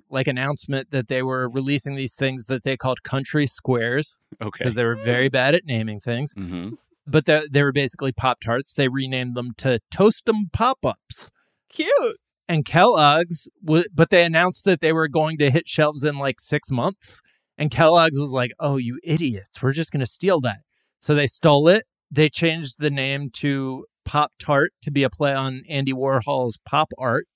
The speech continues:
Speaker 1: which I hadn't
Speaker 2: Oh.
Speaker 1: even realized.
Speaker 3: I did not know that.
Speaker 2: Damn.
Speaker 1: Yeah.
Speaker 2: Okay.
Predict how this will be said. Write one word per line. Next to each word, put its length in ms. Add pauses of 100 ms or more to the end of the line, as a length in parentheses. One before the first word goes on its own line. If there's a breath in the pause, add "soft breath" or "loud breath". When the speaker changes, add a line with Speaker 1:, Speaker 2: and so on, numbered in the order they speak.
(100)
Speaker 1:
which 180
I 120
hadn't 220
Speaker 2:
Oh. 80
Speaker 1:
even 200
realized. 440
Speaker 3:
I 160
did 260
not 240
know 180
that. 300
Speaker 2:
Damn. 300
Speaker 1:
Yeah. 280
Speaker 2:
Okay. 340